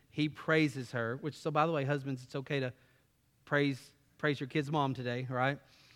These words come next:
"Many daughters have done excellently, excellently, but you have gone above them all. Charm is deceitful, beauty is vain, but a woman who fears Yahweh shall be praised. Give to her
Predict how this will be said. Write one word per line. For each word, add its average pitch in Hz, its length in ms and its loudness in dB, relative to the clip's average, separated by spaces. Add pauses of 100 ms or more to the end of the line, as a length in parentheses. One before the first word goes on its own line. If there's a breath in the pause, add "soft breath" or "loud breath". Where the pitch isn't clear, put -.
(640 soft breath)
"Many 226 240 6
daughters 233 400 12
have 220 120 4
done 226 180 8
excellently, 175 880 4 (400)
excellently, 175 400 0
but 147 160 -4
you 190 140 0
have 170 100 0
gone 175 200 0
above 165 280 0
them 170 120 0
all. 143 360 2 (420 soft breath)
Charm 190 340 2
is 175 100 0
deceitful, 160 520 -4
beauty 160 460 0 (120)
is 143 160 -4
vain, 143 420 2 (380 soft breath)
but 147 120 0
a 147 60 2
woman 170 480 0 (280 soft breath)
who 165 140 -2
fears 175 760 2 (100)
Yahweh 135 580 2
shall 143 280 0
be 147 140 0
praised. 127 520 0 (460 soft breath)
Give 196 280 6
to 180 180 0
her 120 360 0